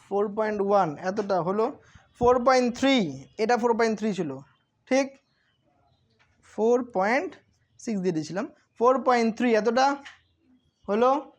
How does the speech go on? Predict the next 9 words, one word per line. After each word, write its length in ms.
আচ্ছা, 380
ফোর 240
পয়েন্ট 300
ফোর 360
এতটা 500
হলো, 360
লাস্ট 380
ফোর 340
পয়েন্ট 220